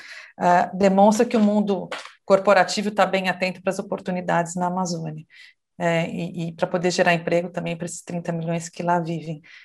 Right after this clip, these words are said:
E por último mesmo, juro, Sérgio, que é o último, pandemia. As próximas grandes pandemias podem vir do desmatamento, essa que a gente tá vivendo agora tem essa ligação com a, a, a, a,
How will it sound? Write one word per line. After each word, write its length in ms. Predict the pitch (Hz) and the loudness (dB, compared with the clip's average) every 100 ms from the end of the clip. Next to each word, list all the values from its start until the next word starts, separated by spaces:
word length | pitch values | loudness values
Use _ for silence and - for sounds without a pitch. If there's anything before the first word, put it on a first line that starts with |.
| _ | _
E 100 | 208 | -6
por 240 | 214 233 233 | 0 4 4
último 280 | 277 269 | 4 2
mesmo, 320 | 220 196 196 202 | 2 4 2 0
juro, 220 | 208 208 | -2 -2
Sérgio, 320 | - 190 185 | 2 0 0
que 100 | - | -6
é 40 | |
o 80 | 185 | -6
último, 420 | 175 170 - 170 165 - _ _ | -6 -10 -8 -10 -12 -20 _ _
pandemia. 800 | 214 226 233 220 190 180 160 160 - _ _ _ _ - | 6 8 8 6 4 2 0 -2 -10 _ _ _ _ -16
As 100 | - | -2
próximas 440 | 240 233 240 214 | 2 2 2 2
grandes 320 | 196 196 208 | 2 2 2
pandemias 560 | 214 208 190 185 196 202 | 2 0 0 -2 -2 -2
podem 320 | - 185 185 | -2 -2 -2
vir 140 | 185 | -4
do 140 | 208 202 | -6 -6
desmatamento, 720 | - 185 180 175 180 190 185 | -2 -2 0 -2 -2 -2 0
essa 260 | 180 165 - | 2 0 -6
que 80 | |
a 40 | 180 | -12
gente 140 | - | -10
tá 120 | - | -6
vivendo 340 | 180 175 180 170 | -4 -4 -4 -6
agora 500 | 160 170 170 180 180 - | -4 0 2 0 -4 -8
tem 160 | 185 | -6
essa 160 | 180 180 | -6 -6
ligação 600 | 175 175 165 - 180 175 175 - - _ | -6 -4 -4 -4 -6 -8 -12 -20 -20 _
com 300 | - 180 185 190 | 2 2 2 -2
a, 0 | |
a, 840 | 170 165 165 - 170 170 160 - - - _ | 0 2 0 -2 -2 -2 -4 -8 -16 -20 _
a, 300 | - 160 - - - - _ _ _ - | -6 -4 -4 -8 -16 -20 _ _ _ -6
a, 380 | 170 165 160 | -2 0 0